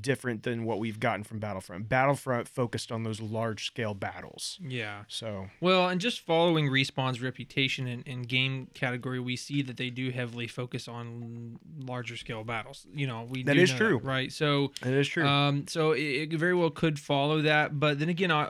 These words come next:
Speaker 2: I, this is completely just a rumor. I just kinda remember this, uh, earlier, or, you know, like, as we was talking about this, but I remember someone saying that they thought that it was gonna be, like, a new,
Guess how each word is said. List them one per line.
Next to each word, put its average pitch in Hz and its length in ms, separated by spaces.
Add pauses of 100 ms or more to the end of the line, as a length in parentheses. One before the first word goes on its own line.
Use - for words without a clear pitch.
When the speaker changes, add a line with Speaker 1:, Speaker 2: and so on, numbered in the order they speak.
(140)
Speaker 2:
I, 135 360
this 160 200
is 143 100
completely 139 480
just 131 240
a 127 60
rumor. 135 420
I 135 320 (220)
just 135 180
kinda 127 160
remember 135 320
this, 127 300
uh, 123 240
earlier, 131 400 (340)
or, 123 240
you 135 140
know, 120 80 (140)
like, 123 160
as 123 140
we - 40
was 117 80
talking 131 240
about 117 80
this, 117 120 (220)
but 143 120
I - 20
remember 180 240
someone 185 320
saying 156 280
that 131 100
they 147 100
thought 139 240
that 127 140
it 139 80
was 139 140
gonna 143 120
be, 135 80
like, 131 100
a 131 40
new, 131 400